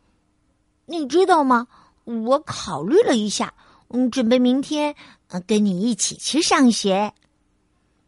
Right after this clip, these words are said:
马蒂娜高兴地说：“好啊，好啊，那样我们就可以一起写作业了。”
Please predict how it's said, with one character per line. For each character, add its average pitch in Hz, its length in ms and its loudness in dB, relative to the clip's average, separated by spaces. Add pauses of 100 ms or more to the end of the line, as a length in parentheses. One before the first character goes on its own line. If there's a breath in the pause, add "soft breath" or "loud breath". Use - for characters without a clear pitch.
(640)
马 233 100 -6
蒂 359 180 -6
娜 453 100 -4
高 254 160 -6
兴 240 180 -2
地 226 80 0
说 254 360 -8 (600 soft breath)
：“好 - 280 -6
啊， 359 120 -4
好 403 160 -2
啊， 311 160 2 (460 loud breath)
那 392 160 -6
样 359 240 -2 (160 loud breath)
我 302 100 -4
们 294 80 2
就 392 120 2
可 403 160 -2
以 392 140 2
一 403 40 0
起 339 220 0
写 427 240 0
作 302 120 -2
业 302 220 0
了。” 247 320 -2